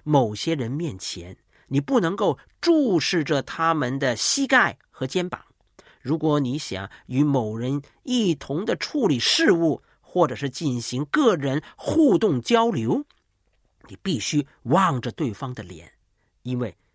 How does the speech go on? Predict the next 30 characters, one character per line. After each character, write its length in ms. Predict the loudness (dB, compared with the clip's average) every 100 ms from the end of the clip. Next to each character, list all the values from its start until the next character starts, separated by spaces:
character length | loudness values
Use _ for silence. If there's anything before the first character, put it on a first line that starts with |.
| _ _ _ -12
你 160 | -12
从 260 | -10 -8 -8
脸 300 | -8 -10 -12
上 280 | -10 -10 -10
看 300 | -12 -10 -10
到 160 | -10 -10
对 200 | -10 -10
方 280 | -6 -6 -6 -14
和 160 | _ -8
听 360 | -8 -8 -8 -8
到 160 | -12
对 240 | -8 -6 -6
方 200 | -8 -10
说 260 | -8 -8 -8
话， 300 | -8 -10 -14 _ _ _ _ _
对 180 | -2 -2
方 240 | 0 -4 -6 _
也 260 | -8 -6 -6
从 300 | -6 -8 -6
脸 320 | -6 -8 -10
上 340 | -8 -8 -8 -14 _ _
看 400 | -14 -10 -8 -8
到 280 | -6 -4 -6
你 460 | -8 -10 -8 -8 -10 _
和 220 | _ -14
听 360 | -14 -12 -10 -10
到 280 | -10 -8 -8
你 180 | -10
说 260 | -10 -8 -8
话， 360 | -8 -14 -16